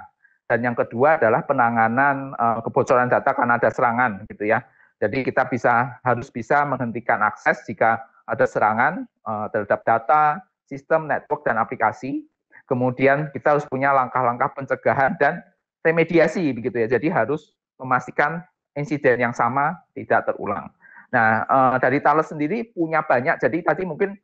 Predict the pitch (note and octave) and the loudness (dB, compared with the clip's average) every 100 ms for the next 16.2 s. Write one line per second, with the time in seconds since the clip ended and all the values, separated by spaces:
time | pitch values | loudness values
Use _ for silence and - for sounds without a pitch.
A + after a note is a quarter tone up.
0 | _ _ _ - D3+ D3+ D3+ - - C#3+ | _ _ _ -2 0 2 0 -2 0 0
1 | - D3+ D3+ - E3+ C#3 C#3 B2+ B2 C3+ | 2 0 0 -2 -2 0 -2 -4 -4 -4
2 | A#2+ - D3+ B2+ A2 C#3 C3+ - D3+ C#3 | -6 -2 -2 -2 -2 0 0 0 0 0
3 | C#3+ C#3+ C#3 C#3+ A3+ G#3 E3 A2 G#2 D3+ | 0 0 0 -4 -10 -6 -4 -4 -4 -4
4 | - - D3 - C4 A#3+ - C3+ B2+ B2+ | -4 -4 -2 0 0 0 -2 0 2 2
5 | A2+ A#2 - C#3+ B2 C#3 G3+ - - D#3 | 2 0 0 0 0 2 0 0 -4 -2
6 | - - D3+ C#3+ G#3 - C3 - E3 F3 | -2 -2 -2 -2 -8 -4 -6 0 2 2
7 | F#3 - C#3 C3 - - - E3 D3 - | 0 -2 0 0 -2 -4 -2 -2 -2 -4
8 | - A#2 B2+ D#3 D3 - C#3+ - - A2 | -2 0 2 2 0 2 0 0 -8 -4
9 | G#2+ G#2+ A2 G2+ G2 - - - C#3 B2 | -2 2 4 4 2 -6 -20 -4 0 2
10 | B2 A#2+ C3+ B2+ B2 B2 A#2+ - C3 C#3 | 2 2 4 4 6 4 2 0 -2 -2
11 | - D#3 D3+ A#2 - A#2 B2 A#2+ - - | -2 0 2 0 2 0 0 -2 -6 -6
12 | D3 C3 G#2+ A#2 A#2 - - - _ - | -4 -4 -2 0 0 -4 -14 -20 _ 0
13 | A#2 A2+ A#2 A#2 C#3 B2+ - A#2 A#2+ C3+ | 2 4 2 2 0 -2 0 0 2 2
14 | G3+ B3 C#3+ A#2+ D3+ A#2+ - B2 - A#2+ | 0 -4 -6 -4 -2 -4 -6 -6 -4 -2
15 | A#2+ A#2 A#2+ A#2 - D3+ E3+ A2+ A2 A#2 | 0 0 0 0 0 0 0 -4 -2 0
16 | A2+ | 0